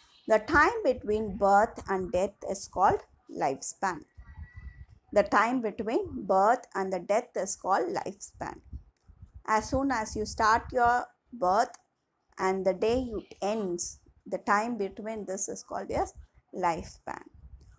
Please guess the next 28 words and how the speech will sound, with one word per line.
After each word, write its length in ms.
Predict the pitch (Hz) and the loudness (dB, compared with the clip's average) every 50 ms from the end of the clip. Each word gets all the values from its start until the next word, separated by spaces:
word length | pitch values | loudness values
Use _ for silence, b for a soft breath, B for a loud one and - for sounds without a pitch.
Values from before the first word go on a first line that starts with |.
| _ _ - | _ _ 0
For 180 | - 370 - 381 | 4 6 6 6
example, 680 | 277 220 220 - 233 208 196 - - - 202 185 - - | 6 4 2 -2 -4 -4 -4 -6 -6 -6 -6 -6 -6 -8
bacteria 760 | 180 190 240 233 233 233 - _ - 294 285 269 285 285 285 262 | 0 4 4 4 4 2 -2 _ -4 -4 -2 2 2 2 4 2
will 240 | 226 214 196 185 185 | 2 -2 -4 -4 -2
live 200 | 196 214 226 220 - _ | -2 -2 -2 -2 -6 _
for 140 | - 196 185 | -6 -6 -6
only 320 | 175 175 185 202 247 294 - - | -6 -8 -6 -6 -6 -8 -6 -4
twenty 400 | 233 214 196 185 185 - - 202 | -2 -2 -2 -2 -4 -6 -6 -6
minutes. 640 | 202 190 180 165 160 156 113 - - - - - - - - - - - - _ - - - - - - - - - - - | -4 -6 -6 -8 -10 -10 -12 -10 -10 -10 -10 -10 -10 -12 -12 -12 -14 -18 -20 _ -20 -16 -14 -14 -12 -12 -14 -16 -18 -12 -4
The 140 | - 233 208 | 0 2 4
lifespan 640 | 196 208 214 226 220 - - - - 240 226 - | 6 6 6 4 4 0 -4 -4 -4 -2 -2 -4
of 140 | - - - | -6 -6 -4
a 60 | 226 | -4
bacteria 680 | 202 - 180 165 - _ _ - 226 214 196 202 190 - | -2 0 -2 -2 -4 _ _ -6 -6 -4 -4 -4 -4 -2
is 260 | - 185 285 - - | -2 -2 -2 -4 -6
twenty 480 | - - 185 175 160 - - 170 - - - - | -10 -8 -8 -8 -8 -8 -8 -10 -10 -10 -8 -8
minutes, 400 | - 170 165 151 - - - - - _ _ _ _ _ _ _ - - - | -6 -6 -6 -8 -10 -12 -14 -14 -16 _ _ _ _ _ _ _ -20 -16 -2
whereas 340 | - 247 269 285 285 269 269 | 4 6 8 8 8 6 4
the 80 | 269 269 | 4 2
lifespan 720 | 233 220 208 214 240 - - - - 247 233 233 240 240 | 4 4 4 4 2 0 -6 -6 -4 -2 -2 -2 -4 -4
for 180 | - - 208 196 | -2 0 0 0
a 140 | 180 180 170 | 0 -2 0
dog 400 | - 180 165 147 185 220 208 196 | 2 4 4 4 4 2 0 0
is 220 | 214 415 403 - - _ _ _ _ _ - - | -2 -2 -2 -4 -10 _ _ _ _ _ -20 -12
sixteen 440 | - - 285 - - - 285 269 247 | -10 -10 -8 -4 -2 0 0 0 0
to 120 | 233 262 403 | -2 -2 -2
seventeen 640 | - - 196 170 165 180 180 - 185 185 180 180 175 | -2 0 0 0 0 -2 -2 -4 -4 -4 -4 -2 -2
years 520 | 170 170 165 139 - - - - - - | -2 -2 -4 -6 -10 -12 -14 -14 -14 -18